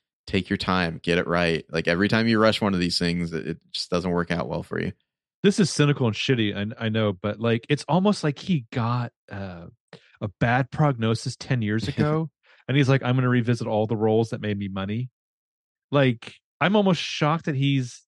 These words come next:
Speaker 2: in this
Speaker 1: I mean,
Speaker 2: Marvel
Speaker 1: the, the,
Speaker 2: movie.
Speaker 1: the bad prognosis he got was Lucasfilm got sold to Disney, and they, like,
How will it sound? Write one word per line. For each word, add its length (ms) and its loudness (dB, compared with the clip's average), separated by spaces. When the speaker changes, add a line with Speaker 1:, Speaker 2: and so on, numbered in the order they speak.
Speaker 2:
in 180 0
this 220 -4
Speaker 1:
I 60 -4
mean, 80 2
Speaker 2:
Marvel 60 4
Speaker 1:
the, 80 8
the, 240 6
Speaker 2:
movie. 160 0
Speaker 1:
the 80 2
bad 280 6
prognosis 560 2
he 100 -4
got 320 4
was 200 0
Lucasfilm 400 -2
got 160 2
sold 240 -2
to 80 -2
Disney, 460 -2
and 120 -2
they, 180 0
like, 280 -2